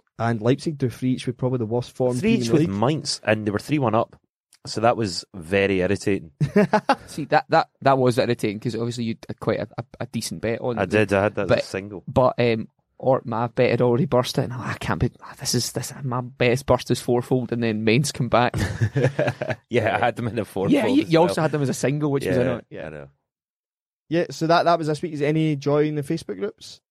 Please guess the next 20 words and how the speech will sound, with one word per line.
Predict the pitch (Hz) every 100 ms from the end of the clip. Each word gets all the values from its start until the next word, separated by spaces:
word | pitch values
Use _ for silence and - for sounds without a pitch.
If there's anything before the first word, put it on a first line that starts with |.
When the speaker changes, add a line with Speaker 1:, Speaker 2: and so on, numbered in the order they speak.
| _ _ _ _ _ _ - - _ _ _ _ _
Speaker 3:
Facebook-wise, | 151 151 170 - 135 131 131 -
uh, | 127 123
they | 143
were | 135
looking | 131 - - 156
at | 113
the, | - 123
the | 131
quest | 170 160
for | 170
the |
trample | 170 131 127 131
bet | 123 117 -
was | 117
let | 123 113
down | 120 120
by | 110
its | -
first | - - 117 117 - -
game, | 113 127 147